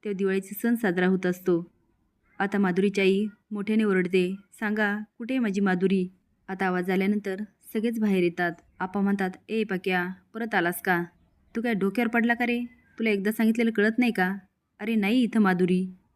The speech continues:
पक्या मात्र झुलत असतो आणि सारखं म्हणतो, "मी तुम्हाला सोडणार नाही, सोडणार नाही तुम्हाला." आप्पा म्हणतात, "बघा, स्वतःला उभा राहता येईना आणि आपल्याला सोडणार नाही म्हणतो."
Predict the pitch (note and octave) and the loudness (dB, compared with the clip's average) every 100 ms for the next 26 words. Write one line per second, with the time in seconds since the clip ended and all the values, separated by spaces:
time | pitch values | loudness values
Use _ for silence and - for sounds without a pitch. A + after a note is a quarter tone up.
0 | _ _ - G3 F#3+ F#3+ G3 F3+ F#3+ F#3+ | _ _ -10 -6 -4 -2 -2 2 2 0
1 | G3+ A3 G3+ G3 G3 _ - A3 A3 A#3 | -4 -2 -2 -2 -8 _ -6 -4 -2 -2
2 | A#3+ A3 G3 F#3 F3+ F#3 _ - G#3 G3 | 2 2 4 2 -2 -4 _ -12 -8 -4
3 | G3+ G3+ G3 F#3 G#3+ A3+ G#3+ G3+ G#3+ _ | -4 -2 -2 0 0 2 2 0 -4 _
4 | - G3+ F#3+ A3+ B3 C4+ A3+ G3 F#3 F3+ | -4 -2 0 2 4 2 2 2 0 -2
5 | - _ _ _ _ - G3 G3+ G3 F#3+ | -10 _ _ _ _ -10 -6 -2 0 0
6 | F#3 E3+ E3 F3 - _ - G3 G3 G3+ | 0 0 -2 -6 -14 _ -12 -8 -2 0
7 | G3 G3 F#3 F#3 G3+ G#3+ G3 G#3 _ _ | 2 2 2 2 2 2 2 -2 _ _
8 | - G#3 F#3 G#3+ A3 A3+ F#3 F3+ F3+ F#3 | -12 -8 -6 -2 -4 -2 -2 0 0 2
9 | F#3+ F3+ E3+ E3 D#3+ | 2 2 0 -2 -4